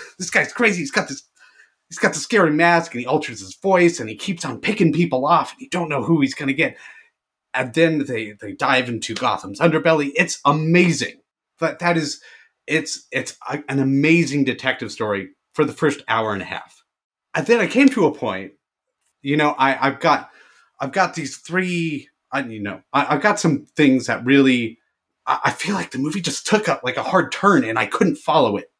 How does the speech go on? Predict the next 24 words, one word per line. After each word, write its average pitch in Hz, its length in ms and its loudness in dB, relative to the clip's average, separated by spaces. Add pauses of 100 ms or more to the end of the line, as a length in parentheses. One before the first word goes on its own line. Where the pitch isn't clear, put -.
(520)
And 135 120 0
there 147 140 4
were, 135 140 6
like, 113 320 2
at, 127 160 2 (100)
at 135 160 4
least 165 300 2
three 147 180 4
big 127 240 0
times 120 320 0
where 117 80 0
that 104 160 -2
happened. 127 460 0 (480)
And, 135 240 0
uh, 120 140 -2 (120)
there's 143 220 4
a 110 40 -6
bunch 175 240 0
of 139 80 4
little 131 160 2
ones 104 220 -4
too. 120 140 -6
I 120 100 -6
just, 131 200 -10